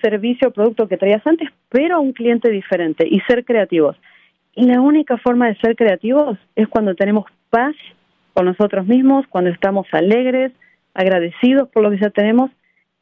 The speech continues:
dejando de lado las quejas, dejando de lado las críticas y enfocándonos más en lo positivo, en la oportunidad. Esa es la única forma en la cual, cuando nos sentemos a hacer nuestro trabajo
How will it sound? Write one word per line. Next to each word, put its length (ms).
dejando 440
de 120
lado 200
las 180
quejas, 480
dejando 460
de 80
lado 180
las 200
críticas 580
y 60
enfocándonos 680
más 220
en 100
lo 80
positivo, 520
en 100
la 60
oportunidad. 400
Esa 240
es 80
la 180
única 340
forma 420
en 120
la 120
cual, 400
cuando 200
nos 100
sentemos 320
a 40
hacer 160
nuestro 260
trabajo 600